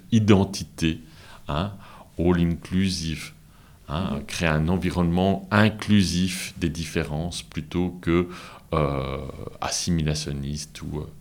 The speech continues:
Speaker 1: exclusionniste, où, euh, on va laisser aux autres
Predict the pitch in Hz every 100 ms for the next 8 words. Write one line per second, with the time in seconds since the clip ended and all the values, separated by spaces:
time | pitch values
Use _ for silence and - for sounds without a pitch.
0 | - - - - - - - 82 76 76
1 | 78 104 - - - - - - - 139
2 | 170 175 117 104 - 101 90 90 87 92
3 | 113 110 - 117 107 90 87 80 85 131
4 | 147 - 80